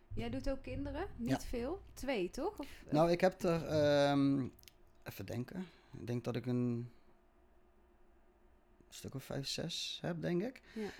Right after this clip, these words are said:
Speaker 2: November is wel de jongste. Alleen, eh, ik heb wel besloten om te zeggen van, nou, vanaf een bepaalde leeftijd toch dreads te gaan pakken. Ik heb altijd gezegd van, "Nee, laat maar komen."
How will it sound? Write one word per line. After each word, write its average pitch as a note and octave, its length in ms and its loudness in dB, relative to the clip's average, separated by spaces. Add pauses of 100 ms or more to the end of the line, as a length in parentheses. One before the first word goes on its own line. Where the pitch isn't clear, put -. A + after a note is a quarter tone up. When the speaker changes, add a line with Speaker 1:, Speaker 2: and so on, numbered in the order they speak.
(120)
Speaker 2:
November C#3+ 460 6
is C3+ 80 0
wel C#3+ 140 4
de B2 80 2
jongste. D#3 420 0 (640)
Alleen, C#3+ 440 6
eh, C#3 420 4
ik C3 80 -2
heb C#3 140 4
wel D3 180 4
besloten D3+ 480 2
om C#3 240 4
te C3+ 100 -4
zeggen C3 280 0
van, B2+ 220 0
nou, B2 240 0
vanaf A#2+ 260 -2
een B2 100 0
bepaalde A#2+ 400 0
leeftijd A#2 420 0
toch G2+ 160 -8
dreads G2+ 220 -6
te F#2 80 -6
gaan G#2 120 -6
pakken. G#2+ 200 -4
Ik A2+ 60 -8
heb A#2 80 -2
altijd A#2+ 200 -4
gezegd A#2 200 -6
van, B2+ 100 0
"Nee, B2 140 0
laat B2+ 160 0
maar B2 100 -2
komen." D3+ 380 0